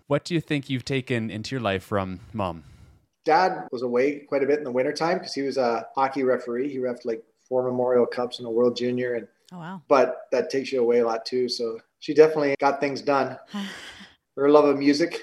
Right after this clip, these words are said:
Speaker 2: really came through too. She was leader of the church choir and that. So the piano was always humming at home.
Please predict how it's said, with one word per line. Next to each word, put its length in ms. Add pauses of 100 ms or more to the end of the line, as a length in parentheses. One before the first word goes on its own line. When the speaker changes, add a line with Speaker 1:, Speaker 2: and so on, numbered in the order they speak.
(140)
Speaker 2:
really 260
came 240
through 300
too. 360 (280)
She 200
was 320
leader 240
of 60
the 100
church 300
choir 360
and 140
that. 240
So 100
the 120
piano 520
was 140
always 240
humming 320
at 100
home. 320